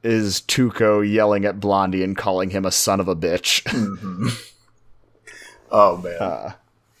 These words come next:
Speaker 1: it's just, it's such a cool movie.
Speaker 2: Very
Speaker 1: I love
Speaker 2: cool.
Speaker 1: this movie.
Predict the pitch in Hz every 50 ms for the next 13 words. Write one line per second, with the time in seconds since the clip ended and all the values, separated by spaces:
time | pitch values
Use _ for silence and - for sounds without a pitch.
0 | _ _ _ _ _ _ _ _ _ - _ _ _ _ _ _ _ _ _ _
1 | _ _ _ _ _ _ _ _ _ _ _ _ _ _ _ _ _ _ _ _
2 | _ _ - 123 120 110 - - - 104 - - - _ _ _ _ _ _ _
3 | _ - - 160 120 - - - - - - - - - - - 80 - - 76
4 | 82 76 69 78 87 87 - - - - 104 90 82 67 62 62 - - - 78
5 | 76 73 64 69 95